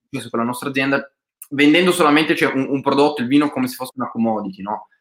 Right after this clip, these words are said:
E non lo è, non lo è. Il vino, l'abbiamo detto tante volte, è passato dall'essere un prodotto meramente, cioè, alimentare, utilizzato come un apporto calorico,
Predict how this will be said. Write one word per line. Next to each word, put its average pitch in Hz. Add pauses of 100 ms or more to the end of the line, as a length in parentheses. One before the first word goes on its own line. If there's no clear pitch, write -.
(240)
E 120
non 143
lo 147
è, 139
non 117
lo 151
è. 135
Il 117
vino, 165
l'abbiamo 120
detto 123
tante 127
volte, 156
è -
passato 147
dall'essere 139
un 120
prodotto 147
meramente, 120
cioè, 110
alimentare, 113
utilizzato 117
come 127
un 113
apporto 117
calorico, 127